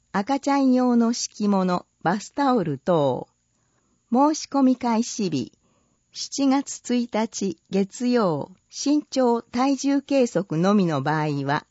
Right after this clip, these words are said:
予約不要。離乳食教室。ステップ一、離乳食開始から一回食の進め方。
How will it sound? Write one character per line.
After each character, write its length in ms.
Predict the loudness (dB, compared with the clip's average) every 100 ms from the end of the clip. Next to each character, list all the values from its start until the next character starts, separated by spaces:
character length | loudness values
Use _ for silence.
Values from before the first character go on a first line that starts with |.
| _
予 140 | 0 2
約 360 | 0 -2 -4
不 240 | -4 -2 2
要。 440 | 2 2 -2 -6 _ _ _ _ _ _ _ _ _ _ _ _ -2
離 120 | 0
乳 260 | 2 0
食 360 | -2 -2 -2 -4
教 300 | -2 -2 -2
室。 500 | -6 -14 -8 -8 -8 _ _ _ _ _ _ _ _ _ _ _ _ _ _
ス 160 | -20 -4
テ 140 | -4
ッ 60 | -4 _
プ 160 | -4 -2
一、 580 | -2 -6 -10 -6 -6 -6 _ _ _ _ _ _ _ -4
離 180 | 0 2
乳 160 | 2
食 380 | -2 -4 -4 -4
開 240 | -2 -2 -2
始 160 | -8
か 160 | -4 0
ら 200 | -2 -4 _
一 160 | -8 -8 -4
回 220 | -2 -2
食 320 | -4 -4 -2
の 120 | -4
進 320 | -4 -6 -4
め 120 | -4 -2
方。 480 | -6 -6 -6 -8